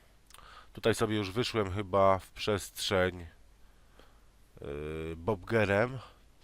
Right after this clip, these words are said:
Tak, dokładnie. I też Eve Raport zrobiłem.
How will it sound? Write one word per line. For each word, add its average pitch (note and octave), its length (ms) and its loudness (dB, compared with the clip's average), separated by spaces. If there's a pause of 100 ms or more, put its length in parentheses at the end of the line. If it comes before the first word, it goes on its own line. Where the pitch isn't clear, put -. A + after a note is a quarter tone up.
(140)
Tak, F#2+ 260 -2
dokładnie. F#2 760 -2 (760)
I G#2+ 80 -12
też - 320 -2
Eve G#2+ 160 -4
Raport G2 380 -2
zrobiłem. F#2+ 640 0